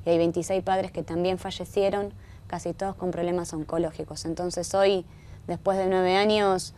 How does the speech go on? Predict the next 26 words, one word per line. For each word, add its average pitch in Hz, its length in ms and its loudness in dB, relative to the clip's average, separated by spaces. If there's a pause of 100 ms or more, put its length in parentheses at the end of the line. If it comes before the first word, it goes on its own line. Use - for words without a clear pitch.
(360)
eh, 151 420 0 (240)
seguimos 185 540 2
sintiendo 185 500 2
tristeza 214 480 0
y 208 40 0
seguimos 180 340 0
sintiendo 185 260 2
muchísimo 185 460 0
dolor, 175 280 2
más 185 160 -4
que 175 140 -4
nada 175 100 -2
en 180 60 -2
estas 175 240 -8
fechas, 202 360 -6
pero 160 380 -2 (320)
siempre 190 320 -2
con 175 160 0
las 170 160 0
ganas 185 240 0
de 175 80 2
mirar 180 260 4
hacia - 220 -2
adelante 190 460 2
y 190 60 6
de, 156 400 0